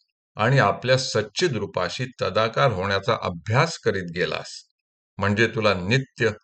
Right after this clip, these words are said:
असा निरतिशय आनंद आपोआप प्राप्त होईल,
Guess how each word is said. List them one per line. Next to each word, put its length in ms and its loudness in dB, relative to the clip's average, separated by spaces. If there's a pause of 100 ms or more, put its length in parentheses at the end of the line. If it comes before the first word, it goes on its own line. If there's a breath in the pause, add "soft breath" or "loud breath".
(220)
असा 260 0
निरतिशय 680 0
आनंद 400 0
आपोआप 580 2 (180)
प्राप्त 380 -2
होईल, 320 -6